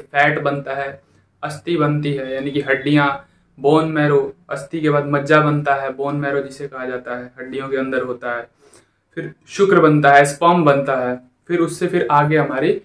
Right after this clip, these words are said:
पीढ़ी आगे बढ़ती है। जो स्पर्म बनता है वही हमारी पीढ़ी को आगे बढ़ाती है, develop करते हैं हमारे शरीर को, यानी हमारे जैसा ही एक और शरीर तैयार करने में मदद करती है। और इन सातों धातुओं का लेना देना कहाँ से है? पाचन से है। पाचन ही खराब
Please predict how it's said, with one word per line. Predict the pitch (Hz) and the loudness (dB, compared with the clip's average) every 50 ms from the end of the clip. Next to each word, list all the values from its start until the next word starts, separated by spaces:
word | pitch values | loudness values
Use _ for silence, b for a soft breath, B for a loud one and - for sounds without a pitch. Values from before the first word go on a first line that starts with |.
| b b b b _ - | b b b b _ -6
पीढ़ी | 151 143 147 170 156 | -2 0 2 4 6
आगे | 147 143 139 139 | 6 6 4 4
बढ़ती | 135 131 127 123 127 135 | 4 2 2 0 -2 -4
है। | 131 | -4
जो | 143 | -4
स्पर्म | 143 - - 160 156 160 156 147 | -4 -4 -4 -4 -2 0 0 0
बनता | 135 135 - - 135 143 | 0 -2 -2 -4 -2 -2
है | 156 156 | 0 0
वही | 147 143 147 147 | 2 2 2 2
हमारी | 147 131 131 135 135 | 0 -2 -2 -4 -4
पीढ़ी | 135 - 131 127 131 127 | -6 -6 -6 -6 -6 -4
को | 131 139 | -2 -2
आगे | 123 123 131 170 - - - _ - | -2 -2 -2 -4 -4 -6 -8 _ -2
बढ़ाती | 156 156 156 151 147 147 - 131 | 2 4 4 4 4 4 0 -2
है, | 127 123 | -2 0
develop | 123 143 147 156 151 151 - - | 2 2 4 2 2 0 -2 -6
करते | 131 127 - 139 | -10 -10 -10 -8
हैं | 131 | -6
हमारे | 131 127 127 127 | -4 -4 -4 -4
शरीर | - - 131 127 127 123 | -6 -8 -8 -8 -8 -6
को, | 127 131 | -6 -6
यानी | 131 131 135 | -6 -8 -8
हमारे | 131 131 131 131 131 143 | -10 -8 -8 -4 -2 0
जैसा | 143 143 135 143 - 147 | 0 0 0 0 -2 0
ही | 147 151 151 | 2 2 2
एक | 147 - | 2 0
और | 135 147 185 190 - b b b b b _ | 0 0 0 0 -2 b b b b b _
शरीर | - 147 139 151 180 185 - - | -8 -4 -2 -2 -2 -2 -2 0
तैयार | 180 165 160 160 151 | 2 4 4 4 2
करने | 151 143 139 139 139 | 0 0 0 0 0
में | 135 151 196 | 0 0 0
मदद | 196 180 180 180 185 185 185 | 4 4 6 6 6 4 4
करती | - 135 123 123 - 117 113 | 2 0 0 0 -4 -10 -10
है। | 113 - - _ _ _ | -10 -12 -16 _ _ _
और | 160 156 175 175 165 - - | 4 4 6 6 4 0 -4
इन | 175 185 190 185 | -6 -4 -4 -4
सातों | - - 175 165 359 - - - 214 214 - | 2 6 8 8 8 8 8 6 6 6 6
धातुओं | - 160 151 160 156 - 180 180 180 185 180 | 4 0 0 0 0 2 2 2 2 2 4
का | 180 170 | 6 6
लेना | 165 160 160 160 156 | 6 6 6 4 4
देना | 156 151 151 156 151 | 4 4 4 2 2
कहाँ | 147 143 - - 135 135 | 0 -2 -6 -8 -10 -6
से | - 143 | -2 0
है? | 156 202 139 | 0 0 -2
पाचन | - - 143 139 139 - 135 131 131 | 0 -2 -2 -2 -2 -2 -4 -4 -6
से | 127 123 127 | -6 -8 -12
है। | 113 - _ _ - | -14 -16 _ _ 0
पाचन | 135 139 143 139 165 165 170 | 2 2 4 4 2 2 2
ही | 165 180 180 | 2 0 2
खराब | 175 165 165 170 175 185 - - - | 4 6 6 8 6 6 4 -2 -10